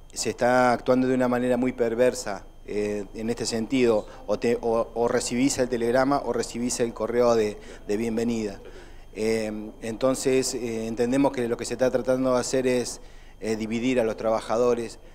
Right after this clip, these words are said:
de, desarticular esta unidad que, que tenemos de base, y, y para contraponer, ¿no es cierto?, la, las diferencias que, que por ahí a ellos les convienen y no justamente al, al conjunto de los trabajadores.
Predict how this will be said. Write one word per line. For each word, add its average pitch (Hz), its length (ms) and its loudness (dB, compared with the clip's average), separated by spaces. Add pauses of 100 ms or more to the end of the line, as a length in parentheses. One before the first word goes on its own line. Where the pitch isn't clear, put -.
(120)
de, 104 460 -2 (320)
desarticular 117 720 2
esta 117 180 -2
unidad 117 380 0
que, 107 180 -10 (100)
que 110 80 -6
tenemos 123 480 2
de 107 140 2
base, 123 500 2 (460)
y, 107 600 -2
y 123 140 -10
para 117 260 2
contraponer, 127 600 4
¿no 113 80 -2
es 104 60 -4
cierto?, 127 380 2
la, 107 260 2
las 98 160 -6
diferencias 120 580 2
que, 110 240 0
que - 160 -4
por 117 160 2
ahí 127 180 6
a 120 100 6
ellos 127 220 2
les 110 120 -2
convienen 131 600 4 (260)
y 98 120 -4
no 120 160 4
justamente 120 680 2
al, 104 240 0
al 101 160 -8
conjunto 113 380 0
de 98 60 2
los 98 100 -2
trabajadores. 101 680 -2